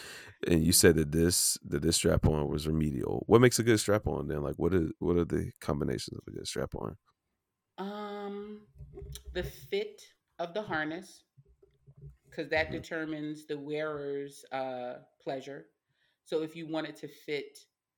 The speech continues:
Speaker 2: below your clitoris, if you want it to fit slightly above your clitoris, if you want,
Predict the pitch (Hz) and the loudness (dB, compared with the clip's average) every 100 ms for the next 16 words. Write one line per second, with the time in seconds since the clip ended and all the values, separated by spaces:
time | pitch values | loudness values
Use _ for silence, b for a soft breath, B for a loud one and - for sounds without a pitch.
0 | _ _ _ - 143 143 139 139 135 143 | _ _ _ -10 -8 -6 -6 -4 -2 -2
1 | 151 160 160 160 147 135 - 208 233 233 | -4 -6 -10 -10 -12 -12 -10 -6 -4 -2
2 | 233 233 147 143 147 143 135 139 - 131 | -4 -6 -12 -12 -10 -8 -10 -12 -10 -10
3 | 127 - - 135 131 - 127 120 - 143 | -10 -16 -12 -8 -8 -10 -12 -12 -12 -8
4 | 160 190 190 196 202 - 196 202 202 202 | -6 -6 -8 -10 -12 -12 -12 -8 -8 -10
5 | 202 _ - 147 147 151 139 139 135 | -14 _ -16 -14 -14 -14 -12 -10 -10